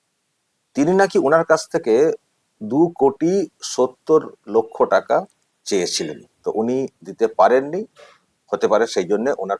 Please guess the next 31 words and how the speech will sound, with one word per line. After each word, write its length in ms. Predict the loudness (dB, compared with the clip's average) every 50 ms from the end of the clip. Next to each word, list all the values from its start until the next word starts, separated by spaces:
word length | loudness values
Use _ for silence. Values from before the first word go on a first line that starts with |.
| -8 -12
টিকিটটা 400 | -14 -14 -14 -10 _ -6 -6 -6 -8 _ _ _ _ _ _ _ -6
দেওয়া 200 | 0 2 2 4
হয়নি, 300 | 4 2 -2 -2 -4 -8 -14 _ _ _ _ _ _ _ _ _ _ _ _ _ _ _ _ -20 -18 _ -4
অন্যকে 440 | -2 0 0 0 2 4 4 4 4 2 _ _ _ _ _ -10
দিয়ে 160 | -4 0 4
দেওয়া 160 | 6 6 6
হয়েছে। 340 | 6 4 2 2 2 2 0
এবং 240 | 2 2 2 0 0 -4 _
যিনি 380 | -16 -10 -8 -6 -4 -4 -4 -2
নাকি 500 | -2 -4 -4 -6 -6 -6 -6 -6 -6 -8 -10 _ _ _ _
দলের 300 | -2 -2 2 4 4 2 2 0 _
মেম্বারও 440 | -6 -6 -2 2 2 2 2 0 -4
না, 120 | -10 -14 -20 _ _ _ _ _ _ _ _ _ _ _ _
তেমন 240 | -2 0 0 0 -2
কিছুই 580 | -2 -4 -6 -6 -2 -2 -2 -2 -2 -4 -6 -8 0
তার 160 | 4 4 4 4 2 -2
এ 120 | -2 -2
নেই, 220 | -2 -2 -4 -4 -6
তা 220 | 0 2 2 2
সত্ত্বেও 420 | 2 0 -2 -4 -2 0 0 0 0
তাকে 240 | 0 -4 -4 -6
টিকিটটা 380 | -8 -8 -12 -14 -8 -6 -6 -4
দেওয়া 200 | -2 0 0 0
হয়েছে 360 | -2 -4 -8 -8 -10 -12 -14 -14 _ _ _ _ _ _ _ _ _ _ _ _
শুধুমাত্র 640 | -8 -4 0 2 4 6 4 4 4 4 2 2 2 4
পয়সার 400 | 4 4 4 4 4 4 4 4
কারণে, 380 | 4 2 0 0 0 -4 -8 -6 0
টাকার 280 | 0 2 4 4 4 2 2 -4 _ -12 -8 0
কারণে, 360 | 2 4 4 4 2 0 -4
যেটা 200 | -8 -6 -2 0
আর 60 | -2